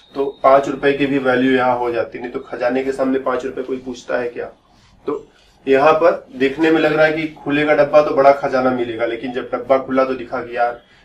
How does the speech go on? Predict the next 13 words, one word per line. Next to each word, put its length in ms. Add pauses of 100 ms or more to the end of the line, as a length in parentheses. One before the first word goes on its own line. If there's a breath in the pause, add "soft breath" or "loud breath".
(120)
दरवाजा 500
इतना 280
बड़ा 200
था 140
और 160
खजाना 400
अंदर 220
कुछ 260
नहीं 100
निकल 220
रहा 160
है। 100 (640 soft breath)
ठीक, 180